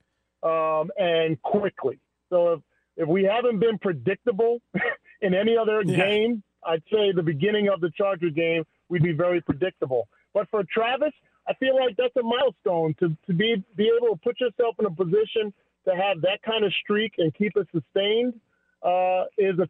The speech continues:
Speaker 1: testament to his durability and, and his production. Now, if you're looking at guys like, uh, Joshua Williams or Jalen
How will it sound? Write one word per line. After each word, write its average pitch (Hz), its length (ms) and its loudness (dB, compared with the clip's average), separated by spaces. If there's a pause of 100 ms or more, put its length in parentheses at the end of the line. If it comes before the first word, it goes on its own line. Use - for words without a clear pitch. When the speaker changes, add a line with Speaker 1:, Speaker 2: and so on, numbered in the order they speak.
Speaker 1:
testament 214 500 0
to 190 80 2
his 185 280 2 (160)
durability 208 800 0 (440)
and, 196 480 0 (120)
and 196 400 0
his 180 220 2
production. 151 720 -2 (260)
Now, 196 380 0
if 175 140 -2
you're 180 140 2
looking 208 320 0
at 190 180 -2
guys 190 400 0
like, 180 360 0 (520)
uh, 160 440 2
Joshua 190 580 0
Williams 196 720 2
or 147 120 2
Jalen 185 480 0